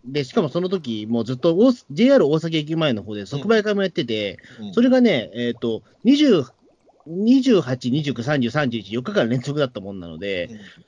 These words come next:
Speaker 1: ほぼほぼ家にいなかったんですよ、そこ。
Speaker 2: ああ。
Speaker 1: で、まあ、だ-、だから三十一日までやってたんで、
Speaker 2: うん。
Speaker 1: うん。あの、だ-、一応だからそのね、えっと、カウントダウンはやったけども、ただそれもね、あの、なんだろう、まあ、ガキの使いでしたね、でも。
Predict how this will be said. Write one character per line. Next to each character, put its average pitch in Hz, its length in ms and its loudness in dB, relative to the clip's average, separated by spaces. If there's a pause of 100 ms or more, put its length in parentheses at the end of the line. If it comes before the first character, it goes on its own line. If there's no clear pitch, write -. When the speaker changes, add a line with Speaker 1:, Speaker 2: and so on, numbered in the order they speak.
(160)
Speaker 1:
ほ 294 120 4
ぼ 330 80 6
ほ 330 120 6
ぼ 269 100 8
家 285 120 8
に 170 120 6
い 160 40 0
な 170 100 0
か 131 80 -2
っ - 40 -4
た 87 100 -14
ん 85 60 -14
で 85 80 -18
す 90 80 -20
よ、 85 60 -20
そ 95 100 -16
こ。 85 800 -12
Speaker 2:
あ - 60 -20
あ。 - 20 -20
Speaker 1:
で、 208 100 2
ま 214 140 4
あ、 170 80 4
だ-、 214 320 0
だ 226 180 0
か 190 60 2
ら 160 60 0
三 311 180 2
十 240 80 2
一 165 180 -2
日 170 140 -6
ま 135 100 -2
で 101 60 -6
や 101 80 -6
っ - 60 -12
て - 100 -20
た 110 140 -8
ん 95 140 -12
で、 98 580 -8
Speaker 2:
う - 20 -16
ん。 101 40 -12
Speaker 1:
う 101 40 -10
ん。 95 260 -10 (1160)
あ 123 160 2
の、 127 160 2
だ-、 190 100 6
一 202 140 2
応 349 100 6
だ 339 80 4
か 254 80 4
ら 156 60 4
そ 147 100 -4
の 139 100 -2
ね、 123 300 0
え 123 60 -2
っ 123 60 0
と、 127 40 -14
カ 233 140 0
ウ 320 60 2
ン - 40 -2
ト - 40 -20
ダ 359 80 2
ウ - 20 0
ン 220 40 0
は 143 60 2
や 113 80 2
っ 113 40 -6
た 131 140 -2
け 117 100 -4
ど 101 100 -8
も、 107 340 -4 (380)
た 311 100 0
だ 233 60 4
そ - 100 -2
れ 269 100 0
も 294 140 0
ね、 175 480 0
あ 120 160 -4
の、 113 340 0
な 147 120 0
ん 147 60 0
だ 117 80 2
ろ 104 220 -4
う、 131 40 -10
ま 151 100 -2
あ、 127 40 0
ガ 160 120 0
キ 214 80 4
の 247 100 8
使 233 220 0
い 208 60 0
で 202 60 -2
し - 40 -16
た - 80 -6
ね、 98 80 -8
で 104 80 -12
も。 110 140 -6